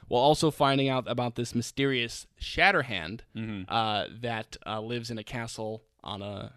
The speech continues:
Speaker 1: hill or
Speaker 2: Mm-hmm.
Speaker 1: on a, on a cliff, which was funny because that was the whole rumored, fake rumored title for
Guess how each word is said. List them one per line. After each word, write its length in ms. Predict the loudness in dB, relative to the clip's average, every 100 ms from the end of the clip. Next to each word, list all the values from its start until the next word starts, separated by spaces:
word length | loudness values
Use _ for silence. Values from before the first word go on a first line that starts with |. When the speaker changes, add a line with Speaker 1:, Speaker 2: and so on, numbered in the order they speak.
| _
Speaker 1:
hill 420 | -6 -4 -4 -8 -8
or 80 | -6
Speaker 2:
Mm-hmm. 100 | -4
Speaker 1:
on 140 | -4
a, 140 | -6 -6
on 100 | -8
a 60 | -4
cliff, 360 | 2 0 0 _ -20 -20 -20 _
which 160 | 4
was 120 | 4 6
funny 260 | 8 8
because 260 | 6 4 4
that 120 | 6
was 120 | 4
the 100 | 0
whole 220 | 4 4 4
rumored, 400 | 2 4 2 0
fake 200 | -2 0
rumored 280 | 0 0 -2
title 340 | 0 0 0
for 420 | -2 -4 -2 -2